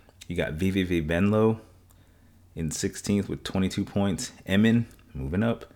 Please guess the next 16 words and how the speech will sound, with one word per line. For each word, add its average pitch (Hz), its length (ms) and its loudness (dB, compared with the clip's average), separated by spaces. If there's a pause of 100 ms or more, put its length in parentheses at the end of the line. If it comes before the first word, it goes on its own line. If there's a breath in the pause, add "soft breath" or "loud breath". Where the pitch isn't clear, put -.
(440 loud breath)
in 82 140 -2
seventeenth 90 760 2
with 73 200 -4
fifteen 104 340 0
points. 95 400 0
And 76 100 -2
then 80 120 -2
A 85 100 0
D 87 160 0
O 85 60 2
Den 80 160 -2
Haag 82 340 -2
in 76 140 -6
last 76 260 -4
place - 480 -6
with 73 200 -4